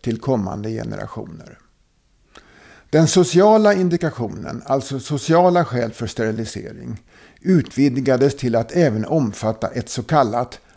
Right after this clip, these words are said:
asocialt levnadssätt. Och då krävdes inte längre att den berörda var ur stånd att ta hand om sina barn. Det räckte med att vederbörande var, citat, "uppenbart olämplig",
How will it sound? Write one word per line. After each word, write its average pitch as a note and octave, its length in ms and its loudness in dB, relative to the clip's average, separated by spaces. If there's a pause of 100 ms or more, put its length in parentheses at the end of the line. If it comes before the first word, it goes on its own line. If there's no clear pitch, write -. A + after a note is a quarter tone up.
(200)
asocialt C3 1200 0
levnadssätt. B2 1400 0 (640)
Och - 360 -4
då D3 160 4
krävdes D3 440 4
inte E3+ 380 0
längre C3 420 0
att B2 200 -2
den C3+ 140 -2
berörda B2 480 0
var A#2 340 0 (120)
ur C#3 240 0
stånd C3+ 640 0
att - 280 -8
ta C3 60 -4
hand A#2 200 -2
om G#2+ 100 -8
sina A2+ 260 -4
barn. C3+ 380 -4 (420)
Det D#3+ 120 4
räckte F3 320 2
med D#3+ 180 4
att C#3 180 0
vederbörande C3+ 760 2
var, A#2+ 240 -2
citat, A2+ 600 -4 (260)
"uppenbart C#3 840 2
olämplig", C#3+ 880 0